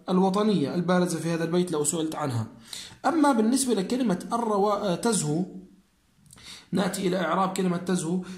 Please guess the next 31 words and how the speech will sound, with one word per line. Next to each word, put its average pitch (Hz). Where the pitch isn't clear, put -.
تزهو 269
فعل 262
مضارع، 165
وهنا 277
الفعل 269
المضارع 240
لم 262
يسبق 202
لا 240
بناصب 226
ولا 220
ب-، 214
ولا 208
بجازم، 160
فنقول 202
معناته 233
فعل، 233
إذا 180
لم 226
يسبق 214
لا 214
بناصب 185
ولا 202
بجازم 208
نقول 202
فعل 202
مضارع 175
مرفوع، 240
فعل 156
مضارع 147
مرفوع، 208